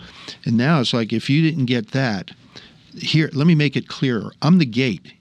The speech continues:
You can't even get into the sheep unless you pass through me, because,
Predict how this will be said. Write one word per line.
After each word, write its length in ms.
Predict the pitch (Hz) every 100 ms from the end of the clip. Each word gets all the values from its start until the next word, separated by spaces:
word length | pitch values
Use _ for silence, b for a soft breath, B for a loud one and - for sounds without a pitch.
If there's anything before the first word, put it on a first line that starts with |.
| -
You 120 | 127
can't 280 | - 175 165
even 200 | 139 123
get 220 | 127 127
into 240 | 170 160
the 100 | 98
sheep 420 | 101 - 101 - -
unless 300 | 120 120 -
you 60 | 110
pass 320 | 120 104 -
through 180 | 104 101
me, 340 | 98 87 - B B B -
because, 400 | 110 113 104